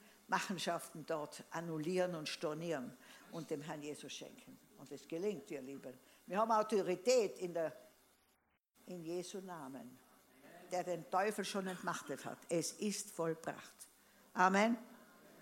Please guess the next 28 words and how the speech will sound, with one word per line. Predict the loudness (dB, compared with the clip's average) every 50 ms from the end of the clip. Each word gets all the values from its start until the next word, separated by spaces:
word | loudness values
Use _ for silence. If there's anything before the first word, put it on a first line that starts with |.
| -20 -20 -20 -20 -20 -20 -20 -20 -20 -20 _ _ _ _ _ _ _ -20 -14
Ja, | -12 -12 -10 -8
das | -6 -6 -4
ist | -4 -4 -4 -6
unser | -6 -6 -6 -6 -6 -6 -8 -10 -20 -20 -20 _ _ _ _ -18 -14
Gebets-, | -12 -10 -6 -6 -6 -4 -6 -6 -8
also | -8 -8 -8 -8 -8
unser | -8 -10 -10 -8 -6 -6 -6 -8 -10 -12 -8
Haus | -6 -6 -6 -6 -6 -6
dort, | -6 -6 -6 -6 -8
wo | -10 -8
wir | -8 -8
die | -10 -10 -10
Seminare | -8 -8 -8 -8 -6 -6 -4 -4 -4 -4 -4
haben. | -4 -6 -6 -10 -18 -20 -20 -18 -16
Das | -12 -12 -10
ist | -10 -10 -10 -8
alles | -8 -8 -8 -8 -10
schon | -12 -14
viel | -14 -10 -10 -10 -10
größer | -10 -12 -10 -10 -10 -10 -10 -12 -14
geworden. | -14 -14 -14 -14 -14 -16 -16 -16 -18 -20 -20 -18 -8
Das | -4 -2
ist | -2 0 0
der | 0 0
See | 0 0 0 0
Victoria | -2 -4 -6 -6 -4 -4 -2 -2 -4 -4 -6
da | -6 -8 -12
drüben. | -12 -14 -16 -16 -16